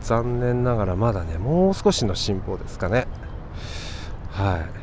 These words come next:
僕もね、ろ-、一応六月から仕事が、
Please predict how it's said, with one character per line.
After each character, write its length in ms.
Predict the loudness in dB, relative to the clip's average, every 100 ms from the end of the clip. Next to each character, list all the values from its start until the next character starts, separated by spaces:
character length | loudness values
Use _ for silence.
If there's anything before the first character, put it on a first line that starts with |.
| -8 -8 -10 -10 -8 -8 -8 -8 -4
僕 200 | -4 0
も 140 | 2 4
ね、 240 | 4 4
ろ-、 140 | 2 -2
一 260 | -4 0 2
応 140 | 4
六 420 | 6 4 2 0
月 380 | 2 0 -2 -8
か 260 | -4 0 2
ら 180 | 2 2
仕 280 | 0 -2
事 460 | 0 0 2 0 0
が、 520 | 2 2 2 0 -6